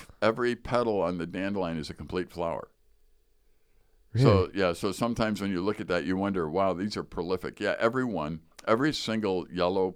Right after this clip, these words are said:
Speaker 1: petal has a, a pistil stamen i-, in, in that, on that one petal.
Speaker 2: Wow.
Speaker 1: And that's why they, they fold over it at that point and become like this,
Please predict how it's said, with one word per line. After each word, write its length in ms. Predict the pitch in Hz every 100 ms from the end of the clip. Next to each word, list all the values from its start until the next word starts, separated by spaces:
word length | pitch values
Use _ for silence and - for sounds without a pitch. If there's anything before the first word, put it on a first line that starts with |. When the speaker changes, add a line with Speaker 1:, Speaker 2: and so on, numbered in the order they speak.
| -
Speaker 1:
petal 480 | 107 98 69 71 - - - _
has 300 | 92 95 87 -
a, 220 | 82 78
a 180 | - 78
pistil 480 | 71 - 95 - 85
stamen 640 | - 95 87 85 80 78 65 _ -
i-, 120 | 80 -
in, 300 | 82 76 76 - _
in 120 | 85 87
that, 200 | 80 - -
on 160 | 85
that 140 | 82 69
one 180 | 78
petal. 340 | 76 82 69 - _ _ _ _ -
Speaker 2:
Wow. 280 | 92 95 117
Speaker 1:
And 120 | 110
that's 220 | 117 120
why 140 | 107 104
they, 280 | 98 95 82 -
they 180 | 87 80
fold 400 | - 107 98 95
over 260 | 110 101
it 140 | 85 -
at 140 | 87
that 180 | 90 80
point 220 | 85 78
and 80 | 76
become 280 | 80 95 87
like 200 | 80 80
this, 320 | 76 73